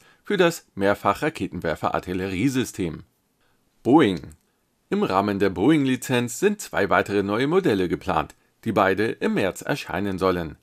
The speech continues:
Beide werden im Maßstab eins zu einhundertvierundvierzig gebaut. Unter der Setnummer zwei sechs sechs null neun erscheint die Boeing sieben vier sieben First Flight neunzehnhundertneunundsechzig, die aus eintausend Teilen besteht.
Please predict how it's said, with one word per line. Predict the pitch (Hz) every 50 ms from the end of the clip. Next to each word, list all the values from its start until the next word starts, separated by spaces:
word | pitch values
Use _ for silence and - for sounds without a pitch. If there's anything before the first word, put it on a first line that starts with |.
| _ _ _ _ _ _ _
Beide | - 90 90 95 104 104
werden | 98 113 113 117 127
im | 113
Maßstab | 113 117 117 117 - 120 - -
eins | - 135 160 160 - -
zu | 160 156 151 -
einhundertvierundvierzig | - 139 175 180 175 165 156 156 151 - - 170 196 170 - - 95 90 - - 85 -
gebaut. | 98 85 85 92 120 110 - - _ _ _ _ _ _ _ _ _ _ _ _ _ _ _ _ _
Unter | - 113 104 113 104
der | 95 101 92
Setnummer | - - 147 139 - 147 156 151 156 156 156 - _
zwei | - - - 160 208 190
sechs | 160 143 - -
sechs | 123 110 - -
null | - 98 95 95
neun | 110 117 120 120 120 113 _ _ _ _ _ -
erscheint | - 107 - 127 120 117 -
die | 110
Boeing | 92 - 151 170 175 170 170 160 147 -
sieben | 85 85 135 185 196 185
vier | 180 160 135
sieben | 101 107 110 107 107
First | 98 - 104 110 - -
Flight | - - 95 87 90 92 - - _ _ _ _ _
neunzehnhundertneunundsechzig, | - 117 175 196 190 165 127 110 107 101 98 98 - - - - - 85 92 104 107 104 95 104 98 - - 104 101 - _ - - - _ _
die | 151
aus | 151 147 139
eintausend | - - 190 202 - 175 170 151 165 156
Teilen | - 101 92 92 87
besteht. | 92 92 - - 123 139 - -